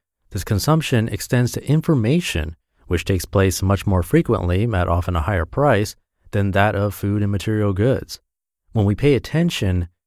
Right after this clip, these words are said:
there is a cost. Have you ever stopped to think about what price you pay when you pay attention? Are you aware of what and how much you are allowing into your mind? If information were food,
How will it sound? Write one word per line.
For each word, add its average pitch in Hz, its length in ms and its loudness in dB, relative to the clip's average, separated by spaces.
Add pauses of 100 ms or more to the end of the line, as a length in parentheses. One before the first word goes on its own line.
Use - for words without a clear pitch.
(240)
there 104 160 2
is 127 100 0
a 113 60 -2
cost. - 500 -2 (640)
Have 117 140 -2
you 160 80 4
ever 196 100 2
stopped 180 240 0
to 165 80 -2
think 156 180 -4
about 135 200 2
what 131 180 -2
price 135 400 -2
you 123 160 0
pay 127 320 0
when 120 160 -2
you 117 120 -2
pay 120 180 2
attention? 117 520 -2 (460)
Are 101 100 2
you 104 140 4
aware 107 400 4
of 90 220 0
what 98 260 2
and 90 240 0
how 95 240 0
much 101 300 0
you 101 80 2
are 95 160 2
allowing 90 440 2
into 98 220 0
your 98 140 2
mind? 95 420 2 (460)
If 98 140 -6
information 101 540 2
were 90 120 2
food, 120 520 4